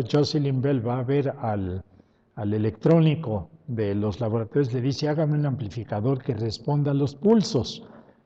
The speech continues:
porque en general no se necesitaban amplificadores de,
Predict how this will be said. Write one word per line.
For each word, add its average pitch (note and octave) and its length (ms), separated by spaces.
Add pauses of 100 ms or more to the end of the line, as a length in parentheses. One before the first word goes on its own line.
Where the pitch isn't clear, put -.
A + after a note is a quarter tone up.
porque C3+ 260
en B2 80
general D3+ 640 (420)
no C#3+ 200
se D#3 160
necesitaban C3+ 800
amplificadores B2+ 1120 (340)
de, G2 500